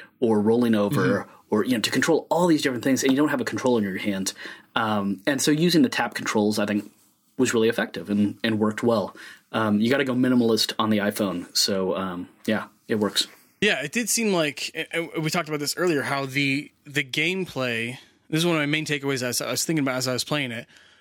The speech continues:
Speaker 2: was it, it was nice to see that the gameplay wasn't the focus. And there were those things that when you're running around
Speaker 1: Right.
Speaker 2: swiping down or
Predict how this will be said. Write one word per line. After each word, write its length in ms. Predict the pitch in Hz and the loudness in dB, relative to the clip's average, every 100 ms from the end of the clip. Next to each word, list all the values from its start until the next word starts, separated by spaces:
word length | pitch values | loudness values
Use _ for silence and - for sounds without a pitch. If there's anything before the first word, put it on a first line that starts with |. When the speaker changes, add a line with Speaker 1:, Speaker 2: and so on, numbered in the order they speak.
| _ | _
Speaker 2:
was 200 | - 151 160 | -2 0 2
it, 180 | 175 | 2
it 40 | 175 | 4
was 180 | 165 147 | 2 0
nice 220 | 190 - | 0 0
to 80 | 170 | 0
see 300 | - 170 160 | 0 0 0
that 320 | 143 131 - _ _ _ _ _ _ _ | 0 -2 -6 _ _ _ _ _ _ _
the 100 | 156 | -6
gameplay 400 | 127 165 185 180 | -2 -2 -2 -2
wasn't 280 | 143 147 139 | 0 -2 -2
the 60 | 127 | -4
focus. 360 | 139 120 120 | -4 -4 -6
And 80 | 131 | -4
there 80 | 143 | 0
were 140 | 165 | 2
those 160 | 175 160 | 2 2
things 240 | 151 147 | 0 -2
that 120 | 131 120 | -4 -4
when 120 | 127 | -2
you're 100 | 123 | -2
running 260 | 131 135 | -2 -2
around 200 | 127 123 123 | 0 0 -2
Speaker 1:
Right. 100 | 120 | -2
Speaker 2:
swiping 360 | 143 135 135 | -4 -2 -2
down 260 | 127 123 123 | -2 -2 -4
or 140 | 117 | -6